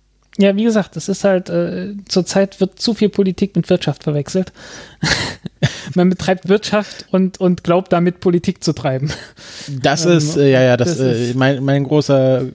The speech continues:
Speaker 2: großer Hottag ist ja, dass es in Deutschland keine Bildungspolitiker, sondern nur Wirtschaftspolitiker gibt.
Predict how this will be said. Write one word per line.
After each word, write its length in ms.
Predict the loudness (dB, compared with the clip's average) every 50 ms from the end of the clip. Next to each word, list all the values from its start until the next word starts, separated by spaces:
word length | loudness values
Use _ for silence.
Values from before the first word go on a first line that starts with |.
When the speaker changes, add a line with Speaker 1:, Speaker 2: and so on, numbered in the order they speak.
| -6
Speaker 2:
großer 260 | -4 -2 -2 0 0 0
Hottag 280 | 0 2 0 0 0
ist 140 | -2 -2 0
ja, 120 | 2 2
dass 200 | 2 2 0 0
es 120 | -2 -4 0
in 60 | 0
Deutschland 280 | 0 2 0 0 -4 -2
keine 200 | -2 -2 0 0
Bildungspolitiker, 880 | 2 2 2 2 0 -4 -4 -2 -2 0 0 0 -2 0 2 2 2 2
sondern 260 | 0 0 0 0 0
nur 140 | 0 0 0
Wirtschaftspolitiker 800 | 0 -2 -4 -6 -8 -8 -8 -8 -8 -8 -8 -10 -10 -10 -10 -8
gibt. 280 | -10 -12 -14 -16 -20